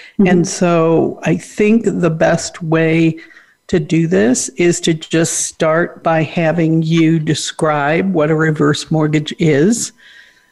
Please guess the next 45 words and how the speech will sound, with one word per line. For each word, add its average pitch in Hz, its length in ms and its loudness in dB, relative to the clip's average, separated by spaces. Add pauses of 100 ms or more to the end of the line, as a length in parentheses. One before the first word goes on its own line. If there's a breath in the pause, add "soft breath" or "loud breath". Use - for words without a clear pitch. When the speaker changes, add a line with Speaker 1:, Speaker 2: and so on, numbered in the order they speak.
(200 soft breath)
Speaker 2:
which - 380 -4
may 160 200 2
roll 151 280 2
into 151 220 2
some 151 240 -2
of 147 60 -2
the 151 80 0
features, 208 520 -2
but, 165 460 -2
um, 165 480 0
please 190 380 2
tell 226 260 2
us, 175 320 0
what 180 340 0
is 165 220 2
a 170 60 2
reverse 156 500 -2
mortgage? 120 460 -8 (420)
Speaker 1:
Yes, - 300 -2
thank 262 280 0
you. - 120 0
So 269 480 2 (600 soft breath)
a 294 120 0
reverse 311 420 0
mortgage 233 560 0
is 233 160 0
an 233 240 2
F 226 180 0
H 269 280 -2
A 247 180 2
insured 226 420 0
loan 190 580 0 (680)
that 269 140 2
allows 254 460 2
people 294 500 0
over 247 240 0
the 262 140 2
age 247 160 0
of 254 100 0
sixty-two - 640 -2
to 233 120 -6
take 226 280 -4
a 214 40 -2
loan 196 320 4
out. - 400 -6